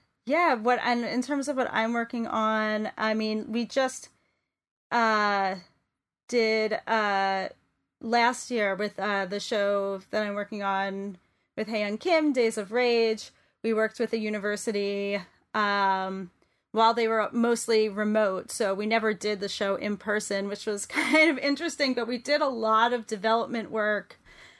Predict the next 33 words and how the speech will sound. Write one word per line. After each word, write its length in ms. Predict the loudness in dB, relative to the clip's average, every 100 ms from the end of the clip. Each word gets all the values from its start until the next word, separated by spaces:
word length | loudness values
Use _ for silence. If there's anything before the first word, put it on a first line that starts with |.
| _ -6
um, 960 | 0 2 2 2 2 0 -2 -6 -10 -14 _ -4
just 260 | -4 -2 0
through 200 | 0 0
Zoom 720 | 0 0 2 0 0 -2 -6 -14 -12
readings 720 | -4 0 0 0 -2 -4 -6 -4
and 220 | -4 -2
working 460 | -2 -2 -4 -4
with 400 | -2 -2 -2 -6 _ _ _ _ _ -2
the 160 | -2
director. 880 | 2 0 2 2 2 4 4 2 0 -8 -8 0
Uh, 720 | 2 4 2 2 -2 -4 -6
and, 580 | -4 -2 -2 -4 -6 -10 -16 _
you 120 | -8 -6
know, 140 | -4
we 120 | -4
did 180 | -2 -2
a 60 | 0
lot 240 | 0 0
of 100 | -4
rewriting 480 | -6 -4 -2 -4 -6
over 160 | -6
the 80 | -8
past 340 | -6 -6 -6 -6
year 200 | -4 -2
on 200 | -4 -2
that, 360 | 0 0 -4 _ _ _ _ _
uh, 360 | -2 0 0 -2
show. 640 | -4 0 2 4 2 -2
So 400 | -4 -2 0 0
I'm 240 | 2 0 0
just 240 | -4 -6
excited 680 | -8 -4 -4 -2 0 -2 -4
to, 840 | -8 -6 -4 -2 -2 -2 -2 -4